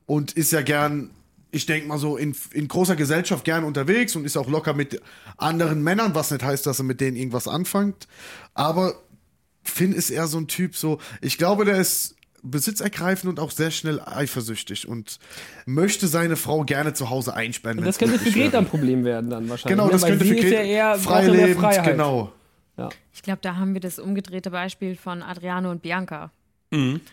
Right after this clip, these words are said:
Speaker 3: Also würde ich sagen, ich denke mal, in dem Falle ist Bianca Finn und Greta Adriano.
Speaker 1: Stimmt.
Speaker 3: Sie ist sehr freiheitliebend und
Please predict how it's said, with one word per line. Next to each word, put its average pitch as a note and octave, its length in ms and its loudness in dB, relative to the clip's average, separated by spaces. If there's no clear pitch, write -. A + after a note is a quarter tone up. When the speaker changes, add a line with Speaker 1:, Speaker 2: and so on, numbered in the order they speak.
Speaker 3:
Also F3 280 -8
würde F3+ 160 -6
ich - 160 -12
sagen, E3 440 -8
ich F3 100 -14
denke G3+ 320 -4
mal, F3+ 320 -2
in F3+ 280 -8
dem F#3+ 240 -4
Falle F#3 340 -6
ist - 220 -14
Bianca E3+ 640 -8
Finn A#3 360 -4
und F3 480 -12
Greta F#3+ 480 -6
Adriano. F3+ 440 -6
Speaker 1:
Stimmt. D#3 280 -4
Speaker 3:
Sie E3+ 60 -8
ist - 80 -10
sehr E3 180 -6
freiheitliebend F3 1200 -6
und D#3+ 240 -14